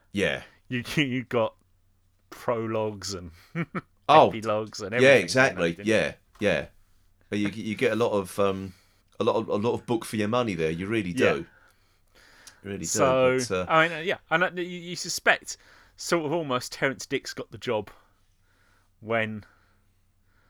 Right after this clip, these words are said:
Speaker 2: nobody else was gonna do it.
Speaker 1: Well, he, he was kind of the go-to person
Speaker 2: Yeah.
Speaker 1: for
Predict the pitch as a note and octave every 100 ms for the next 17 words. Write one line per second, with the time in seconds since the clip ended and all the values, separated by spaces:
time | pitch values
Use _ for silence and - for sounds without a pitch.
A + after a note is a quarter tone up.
0 | _ _ - A#2 A#2+ A2+ G#2 G#2+ G#2 G2+
1 | F#2+ - G2+ A2 G#2 G#2+ G#2 D#2 - -
2 | - _ _ _ _ _ _ _ _ -
3 | _ _ - G3+ G#3 G#3 G#3 A#3 - E3
4 | C#3+ C3+ C3+ C3 B2 C3+ A#2+ A2 - B2+
5 | A2 G2+ A#2+ E2+ - F#2 F2+